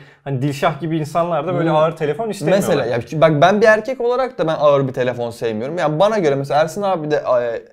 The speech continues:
Speaker 2: alınır mı videosunda mesela X üç için ağır dedi.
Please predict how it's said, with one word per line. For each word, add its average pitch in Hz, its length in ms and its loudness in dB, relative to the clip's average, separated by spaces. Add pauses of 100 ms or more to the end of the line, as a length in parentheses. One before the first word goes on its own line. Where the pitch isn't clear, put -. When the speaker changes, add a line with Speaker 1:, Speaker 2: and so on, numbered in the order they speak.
(240)
Speaker 2:
alınır 139 280 -2
mı 135 200 -2
videosunda 120 420 -6
mesela 113 280 -6
X 110 220 -10
üç 107 140 -16
için 110 300 -14 (200)
ağır 131 360 0
dedi. 107 360 -8